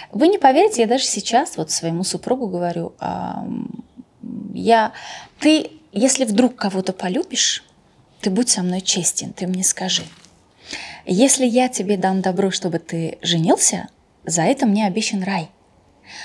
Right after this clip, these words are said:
Соответственно, все мы грешны. Я с ног до головы, да, допустим, все мы. И вот такой вот кусочек лакомный, чтоб не упустить, <laughs> я ему говорю:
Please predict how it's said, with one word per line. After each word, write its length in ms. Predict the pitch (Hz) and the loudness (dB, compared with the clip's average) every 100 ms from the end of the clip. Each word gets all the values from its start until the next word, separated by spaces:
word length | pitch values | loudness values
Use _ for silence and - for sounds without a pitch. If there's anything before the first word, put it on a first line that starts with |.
| - | -6
Соответственно, 540 | - 190 202 240 - | 0 2 4 2 2
все 220 | 175 - 262 | 0 4 4
мы 100 | 226 | 4
грешны. 500 | 175 160 - 139 - | 4 2 0 -2 -6
Я 200 | - 214 | 0 0
с 120 | 240 | 0
ног 120 | 202 175 | -4 -2
до 100 | 170 | 0
головы, 500 | 160 156 185 247 233 | 2 0 -2 -6 -6
да, 140 | 180 | -6
допустим, 360 | 190 - - 165 | -6 -6 -6 -2
все 180 | - 277 | 0 0
мы. 160 | 180 - - - _ _ _ _ _ - - - | -2 -4 -12 -14 _ _ _ _ _ -14 -12 -10
И 120 | - 196 | 2 4
вот 120 | 196 | 4
такой 220 | 208 220 | 2 2
вот 120 | 214 | 2
кусочек 580 | - 208 - 247 - - | 0 -2 0 0 -2 0
лакомный, 420 | 208 226 202 185 | 2 2 2 4
чтоб 220 | 190 190 | 4 4
не 100 | 190 | 4
упустить, 720 | 202 196 214 - - 784 - - - _ | 2 2 0 4 2 2 -4 -6 -14 _
<laughs> 560 | 571 571 480 - - - - - - | 0 4 2 2 -4 -20 -14 -12 -2
я 140 | 226 240 | 6 6
ему 160 | 226 | 6
говорю: 380 | 202 202 208 214 | 4 6 6 2